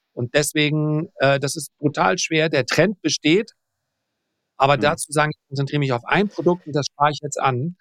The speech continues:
Speaker 1: das ist meines Erachtens, äh, es bleibt eine Spekulation, wenn auch eine mittelfristige.
Speaker 2: Und es gibt halt kein, äh, Wi-, Winner takes it all, weil es halt so viele gibt und so viele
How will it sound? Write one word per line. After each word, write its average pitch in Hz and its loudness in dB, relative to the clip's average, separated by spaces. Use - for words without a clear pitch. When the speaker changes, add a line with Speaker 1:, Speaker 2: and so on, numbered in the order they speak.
Speaker 1:
das - -8
ist - -6
meines 156 0
Erachtens, 139 -2
äh, 127 2
es - -10
bleibt 127 0
eine 156 -6
Spekulation, 131 -2
wenn 120 0
auch 117 -2
eine 120 0
mittelfristige. 104 -8
Speaker 2:
Und 151 2
es - -10
gibt - 2
halt 147 4
kein, 143 2
äh, 131 4
Wi-, 139 4
Winner 147 4
takes - 0
it 131 2
all, 123 4
weil 120 4
es - -4
halt 131 0
so - -4
viele 143 2
gibt - -4
und 127 -4
so 135 -4
viele 131 0